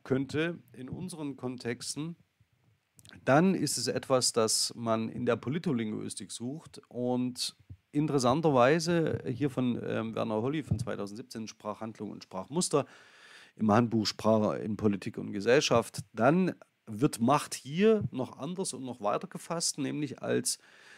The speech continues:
äh, ein Medium, ein symbolisch generalisiertes Kommunikationsmedium, ähm, um das gerungen wird. Das heißt, ähm, es geht hier im Wesentlichen darum,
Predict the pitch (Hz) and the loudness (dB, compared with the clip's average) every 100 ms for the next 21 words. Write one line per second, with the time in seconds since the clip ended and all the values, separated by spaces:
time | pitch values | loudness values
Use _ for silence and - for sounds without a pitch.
0 | - _ 120 127 127 123 - 123 135 135 | -20 _ 6 8 6 4 2 4 4 4
1 | 131 - - 110 107 175 156 117 113 110 | 0 -6 -12 -4 2 2 2 0 0 -4
2 | 113 110 104 127 180 180 - 143 135 123 | -6 -6 -8 -6 -6 -6 -8 -8 -6 -6
3 | 123 110 147 127 - 131 120 113 104 131 | -6 -6 -8 -8 -8 -6 -6 -6 -8 -8
4 | 156 165 113 104 107 143 175 - _ _ | -8 -6 -4 -4 -2 -4 -6 -10 _ _
5 | - 127 127 131 - - 135 135 - 143 | -2 0 2 -2 -6 -2 -2 -2 -2 -2
6 | - - 123 107 175 196 117 92 98 95 | -2 -4 -12 -2 0 2 0 -2 -4 -4
7 | - - _ - 98 113 120 143 143 - | -6 -10 _ -10 -6 -2 0 0 -2 -6
8 | - - 123 123 123 123 123 - - 151 | -8 -8 -2 0 0 -2 -4 -6 -6 -6
9 | - - 156 156 _ _ _ 135 127 151 | -6 -8 -8 -8 _ _ _ -14 -10 -10
10 | 151 127 135 117 127 131 127 | -10 -14 -6 -2 -2 -2 -6